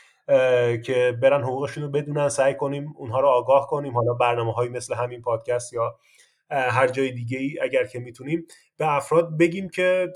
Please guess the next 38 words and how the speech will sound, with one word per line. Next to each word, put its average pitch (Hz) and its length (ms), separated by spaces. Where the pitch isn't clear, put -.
شما 147 200
با 160 140
استفاده 131 360
از 127 100
این 127 140
نرم 127 140
افزارها 127 360
یه 170 120
حقوقی 139 360
دارید. - 320
در 175 260
مورد 226 260
اون 226 140
شرکت‌ها 214 560
هم 202 80
که 214 140
خب 190 260
آره، 165 180
تقریباً 143 500
اکثر 135 420
شرکت‌هایی 131 600
که 135 120
الان 127 200
وجود 123 340
دارن، 160 540
شاید، 143 380
اه، 131 600
بتونم 127 580
با 127 140
یکم 123 320
اغماض 123 320
بگم 127 200
همهٔ 135 300
شرکت‌های 123 640
کامپیوتری 123 680
که 127 140
الان 123 240
هستن، 139 560